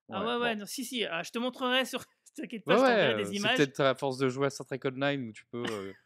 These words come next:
Speaker 1: <laughs>
Speaker 2: tu, tu n'as pas
Speaker 1: Customiser
Speaker 2: trop le
Speaker 1: les
Speaker 2: choix
Speaker 1: trucs.
Speaker 2: sur ta passerelle, tu peux choisir, euh, que sur différentes passerelles. Donc du coup, ouais, ok. Bah, je te crois, je te crois.
Speaker 1: Ouais, ouais, parce que du coup, je me suis dit : « Ah, est-ce que je la redessinerai pas ? » Parce que ça m'a donné envie quand même. <laughs> Euh,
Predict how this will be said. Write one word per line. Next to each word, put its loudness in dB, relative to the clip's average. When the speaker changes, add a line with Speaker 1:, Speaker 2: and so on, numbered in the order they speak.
Speaker 1:
<laughs> -8
Speaker 2:
tu, -16
tu -12
n'as 4
pas 0
Speaker 1:
Customiser 2
Speaker 2:
trop 2
le 4
Speaker 1:
les -4
Speaker 2:
choix 4
Speaker 1:
trucs. -6
Speaker 2:
sur -4
ta 4
passerelle, -2
tu -14
peux -10
choisir, -6
euh, -10
que -14
sur -14
différentes -6
passerelles. -6
Donc -12
du -18
coup, -12
ouais, 0
ok. -4
Bah, 6
je 2
te -4
crois, -2
je -8
te -10
crois. -14
Speaker 1:
Ouais, -10
ouais, -6
parce -16
que -4
du -2
coup, 0
je -2
me -2
suis -6
dit : « -10
Ah, -6
est-ce -14
que -6
je -8
la -6
redessinerai -8
pas ? » -6
Parce -12
que -20
ça -10
m'a -6
donné -4
envie -6
quand -12
même. -10
<laughs> -14
Euh, 2